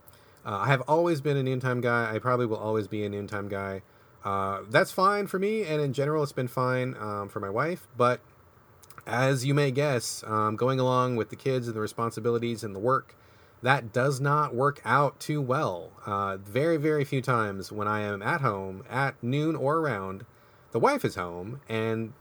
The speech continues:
the child is, you know, occupied or doing something. Almost never works out. Almost never works out. And it's so frustrating sometimes because,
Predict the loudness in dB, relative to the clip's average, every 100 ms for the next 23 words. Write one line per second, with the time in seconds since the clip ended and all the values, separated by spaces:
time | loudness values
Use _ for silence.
0 | -8 -4 0 2 2 2 0 -4 -8 -8
1 | -4 -4 -2 -2 -2 -2 -2 -4 -2 -2
2 | -4 -8 -12 -18 -20 -20 0 4 6 4
3 | 4 2 2 0 0 -4 -6 0 2 2
4 | 0 0 0 -2 -4 -2 -2 -2 0 0
5 | 2 0 0 -4 -4 -6 -8 -8 -8 -10
6 | -8 -2 -2 -2 -6